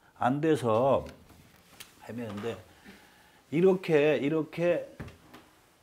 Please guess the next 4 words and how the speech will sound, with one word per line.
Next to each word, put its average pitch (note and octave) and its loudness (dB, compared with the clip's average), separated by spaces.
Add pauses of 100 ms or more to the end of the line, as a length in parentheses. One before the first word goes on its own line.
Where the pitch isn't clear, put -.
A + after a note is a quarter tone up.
(1300)
이런 A#3+ 4 (220)
사주도요, E3 2
이제 A#2+ -2
물상론이란, F#3 -2